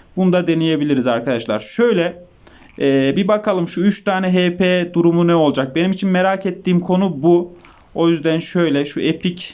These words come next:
Kaos Cevherini buna vermek istiyorum. Beş, e, elli bin, e, cevher vereceğiz. Bakalım ne gibi değişiklikler olacak. E, H P gidecek mi? Benim için şu giderse, bu da rastgele değişirse şahane olur yani. O yüzden diğer, şu asıl olan kullanacağımız bu,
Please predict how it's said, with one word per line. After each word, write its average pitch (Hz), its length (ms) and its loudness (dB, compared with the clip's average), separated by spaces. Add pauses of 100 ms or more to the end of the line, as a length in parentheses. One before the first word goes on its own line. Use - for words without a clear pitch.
(720)
Kaos 170 380 -2
Cevherini 147 460 0
buna 156 260 0
vermek 147 360 0
istiyorum. 120 380 0
Beş, 165 580 -2
e, - 80 -2
elli 151 380 0
bin, 165 240 0
e, 139 420 2 (440)
cevher 151 380 0
vereceğiz. 156 460 0
Bakalım 175 460 0
ne 180 80 4
gibi 151 220 -2
değişiklikler 139 600 -2
olacak. 127 480 -2 (520)
E, 113 440 0
H 170 220 2
P 202 160 0
gidecek 196 380 -4
mi? 165 140 2
Benim 180 200 0
için 202 180 -2
şu 190 200 -4
giderse, 196 500 -2
bu 180 100 -2
da 185 120 2
rastgele 185 420 0
değişirse 185 440 -2
şahane 170 380 -2
olur 123 260 0
yani. 127 280 2
O 170 140 2
yüzden 175 380 0
diğer, 170 220 2 (440)
şu - 340 -2
asıl 185 260 -2
olan 165 340 0
kullanacağımız 151 800 -2
bu, 190 280 0